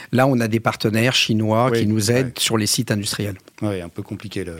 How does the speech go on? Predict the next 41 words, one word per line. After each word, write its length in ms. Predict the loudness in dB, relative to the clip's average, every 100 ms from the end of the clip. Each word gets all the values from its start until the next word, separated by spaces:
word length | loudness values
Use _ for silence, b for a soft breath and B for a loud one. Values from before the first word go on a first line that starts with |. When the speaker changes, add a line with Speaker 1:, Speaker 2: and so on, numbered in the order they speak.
| -2
Speaker 2:
le 60 |
Speaker 1:
Oui, 80 | -2
Speaker 2:
marché 240 | -2 -8
chinois. 260 | -12 -8 -6
Speaker 1:
tout 80 | -4
à 60 |
fait. 180 | -4 -6
Speaker 2:
<clears throat> 40 | 0
Alors 400 | 2 4 4 2
est-ce 80 | 2
qu'on 80 |
peut 120 | 0 2
parler 200 | 2 2
de 40 |
chiffre 160 | 0 0
d'affaires 320 | 0 0 -2
chez, 180 | -2 -2
euh, 380 | -2 -4 -6
June 160 | -4 -2
Partners ? 200 | 2 6
Speaker 1:
Oui, 140 | 6 6
bien 120 | 2
sûr, 240 | 4 2
on 80 | 0
fait, 260 | 0 2 2
euh, 100 | 2
dix-huit 460 | 0 0 0 0 -4 -2
virgule 320 | 0 2 0
cinq 380 | 2 2 0 0
millions 220 | 0 0 -2
d'euros 240 | -2 -4
d'activité. 560 | -4 -6 -8 -8 -6 -6
Speaker 2:
Oui. 160 | -6 -10 _ B B B B B B B -8
Speaker 1:
Euh, 480 | -2 0 0 0 -2
Speaker 2:
Et, 40 |
Speaker 1:
on 80 | -2
Speaker 2:
et 140 | -2 0
Speaker 1:
quatre-vingts 380 | 0 2 2 2
collaborateurs. 800 | 0 0 -2 -4 -4 -2 -2 -4 _ _ -2
Speaker 2:
Quelle 160 | 0 0
croissance ? 520 | -2 -2 -4 -6 -10